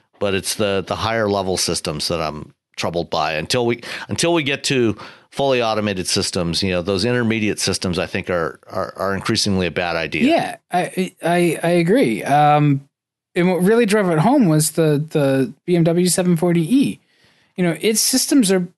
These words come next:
Speaker 2: they're, they're pretty good. Um, it, it stays in the lane. It, it does this, this disconcerting sort of oscillation between, you know, uh, from, from sort of the left edge of the lane to the right as it's keeping an eye on the, the lane markings, but it generally,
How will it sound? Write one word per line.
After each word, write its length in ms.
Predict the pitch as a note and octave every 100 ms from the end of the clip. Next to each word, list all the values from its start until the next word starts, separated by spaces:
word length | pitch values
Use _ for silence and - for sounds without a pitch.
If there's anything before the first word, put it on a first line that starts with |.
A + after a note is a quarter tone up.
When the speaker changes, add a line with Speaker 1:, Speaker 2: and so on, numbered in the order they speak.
| _
Speaker 2:
they're, 180 | G#3+ A#3+ -
they're 120 | - C4
pretty 200 | C#4 C#4+
good. 340 | F#4 B3+ E3 _ _ _
Um, 520 | F3+ F3 E3+ D#3+ - -
it, 220 | F3 F3
it 140 | F#3 F#3
stays 420 | - F3 A3 A3+
in 100 | A3+
the 80 | F3+
lane. 340 | C#3 B2+ A#2+
It, 180 | A#2+ B2+ -
it 180 | D#3+ D#3+
does 300 | F3 F3+ -
this, 420 | F#3+ E3+ - - _ _ _ _ _
this 180 | F3+ D#3
disconcerting 800 | - G3+ - F#3+ - G3 F#3+ F3+
sort 200 | D#3+ F3+
of 320 | D#3+ C#3 - _ _ _
oscillation 760 | D3 D#3+ - D#3 D#3+ G3+ - D3+
between, 540 | D3 - E3 D3+ C#3
you 140 | F3 D#3+
know, 120 | C#3
uh, 280 | - D3+ D3+
from, 340 | C#3 D3 C3+
from 180 | B2 D3
sort 200 | C#3 D#3
of 60 | C3+
the 80 | C3
left 300 | C3 D#3 F3
edge 160 | E3
of 60 | D3+
the 80 | D#3
lane 280 | D3 D3+ D3+
to 80 | D3+
the 120 | C#3
right 280 | D#3+ G3+ C#3
as 200 | D3 C#3
it's 340 | C3+ - - - _ _ _ _ _ - D#3
keeping 320 | F3 D#3+ C#3+
an 80 | C#3
eye 200 | C#3 C#3+
on 100 | C3+
the, 200 | A#2+ B2+ -
the 80 |
lane 280 | B2+ C#3+ F3
markings, 420 | F3+ C#3+ C3+ D3+
but 140 | D#3+ G3
it 100 | F3
generally, 460 | E3 F3 F#3+ E3